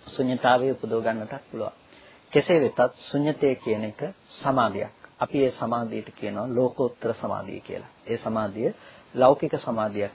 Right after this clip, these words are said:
නෙමෙයි, ඒක ලෝකෝත්තර සමාධියක්. ඊට පස්සේ ශුන්්‍යත සමාධිය ළඟට අපිට හම්බෙනවා අනිමිත්ත සමාධිය. අනිමිත්තයි කියලා කියන්නේ නිමිති කරන ධර්ම ඇත්තේ නැහැ.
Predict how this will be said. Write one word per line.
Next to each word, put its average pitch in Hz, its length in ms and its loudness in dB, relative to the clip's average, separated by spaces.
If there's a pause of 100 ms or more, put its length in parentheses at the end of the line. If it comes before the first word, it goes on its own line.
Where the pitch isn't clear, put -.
නෙමෙයි, 110 480 -6
ඒක 120 200 -6 (360)
ලෝකෝත්තර 110 640 -2 (540)
සමාධියක්. - 580 -4 (1200)
ඊට 190 220 6
පස්සේ 165 500 4
ශුන්්‍යත 151 440 -2 (300)
සමාධිය 139 580 4
ළඟට 127 320 6
අපිට 139 260 2
හම්බෙනවා 123 600 4 (300)
අනිමිත්ත 151 540 4
සමාධිය. 120 600 4 (680)
අනිමිත්තයි 151 920 0
කියලා 156 300 0
කියන්නේ 170 320 -2
නිමිති 143 360 2
කරන 160 320 2
ධර්ම 151 280 -2
ඇත්තේ 123 280 -4
නැහැ. 92 240 -8